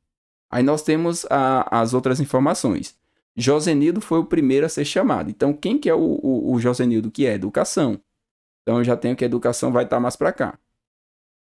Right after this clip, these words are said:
Edu, vou colocar só Edu. O ministro da Economia, Alberto, foi chamado logo após o ministro da Educação. Então, após da Educação, eu tenho Economia, coloca como eco, tá? E tá faltando aqui, ó,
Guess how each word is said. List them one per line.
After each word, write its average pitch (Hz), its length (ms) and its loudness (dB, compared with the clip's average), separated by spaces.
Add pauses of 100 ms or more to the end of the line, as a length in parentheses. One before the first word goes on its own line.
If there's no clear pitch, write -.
(360)
Edu, 107 300 -2
vou 104 120 -10
colocar 139 300 0
só 156 180 0
Edu. 123 240 -4 (760)
O 143 100 2
ministro 160 440 -2
da 147 60 4
Economia, 127 540 2
Alberto, 123 340 -2
foi 131 120 -2
chamado 117 360 -2
logo 147 240 0
após 127 320 0
o 131 40 0
ministro 135 340 0
da 131 40 2
Educação. 123 480 -2
Então, 101 220 -4
após 113 360 0
da 110 140 0
Educação, 143 720 -2 (160)
eu 117 160 -2
tenho 113 200 -2
Economia, 135 720 0 (400)
coloca 107 260 -4
como 127 300 0
eco, 135 360 -2 (640)
tá? 135 300 0
E 139 100 0
tá 160 140 0
faltando 190 380 -2
aqui, 285 280 0
ó, - 160 -2